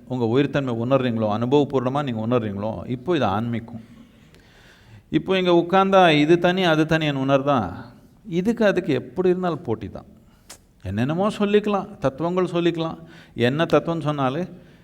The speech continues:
ரெண்டு பேருக்கு நடுவுல ஒரே ஒரு பழம் இப்போ இருக்குதுன்னா,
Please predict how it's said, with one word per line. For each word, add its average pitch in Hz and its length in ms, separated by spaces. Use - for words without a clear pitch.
ரெண்டு 165 280
பேருக்கு 185 280
நடுவுல 170 280
ஒரே 151 180
ஒரு 160 200
பழம் 151 240
இப்போ 131 200
இருக்குதுன்னா, 143 800